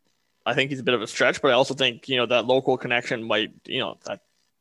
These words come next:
if, if he did, did want to come to Ottawa, that'd probably be the reason why. Um, he's, but yeah, he's gonna be a longer term, like, a longer term kind of guy, probably around, like, four or five million dollars a year, I think. Uh, just, just in today's market, I would expect a lot more if it wasn't where the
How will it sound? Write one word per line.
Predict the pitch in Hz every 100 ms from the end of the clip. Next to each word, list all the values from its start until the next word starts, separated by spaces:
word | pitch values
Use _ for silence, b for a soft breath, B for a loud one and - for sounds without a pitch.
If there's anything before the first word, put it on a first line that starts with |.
| _ -
if, | - - -
if | - -
he | 123
did, | 120 120
did | 131
want | 131
to | 131
come | 117 - 123
to |
Ottawa, | 113 113 110
that'd | 113
probably | 117 113
be | 110
the | 104
reason | 110
why. | 110 110 95 - b b b _ -
Um, | 62 71 - _ _ _ _
he's, | 127 110 -
but | - 110
yeah, | 101
he's | 131 139
gonna | 143
be | 131 135
a | 127
longer | 123 123 123
term, | 131 117 117 - _ -
like, | 113
a | 123
longer | 117 117 120
term | 113 117 113
kind | 127 110
of |
guy, | 110 107
probably | 107 117 110
around, | 110 107 107 - b b b - -
like, | - 104
four | - 123
or | 107
five | 117 113
million | 120 123
dollars | 120 123 127
a |
year, | 123 123
I | 127
think. | 123 127 - _ _ _
Uh, | 98
just, | 117 123 -
just | 127
in | 127
today's | 110 - 190 127
market, | 98 87 101 95
I | 107
would | 107
expect | - 113
a | 117
lot | 104 90
more | 104 104
if |
it | 113
wasn't | 92 107 98 - _ _ - - _ _ _
where | 113 73 76
the | - 95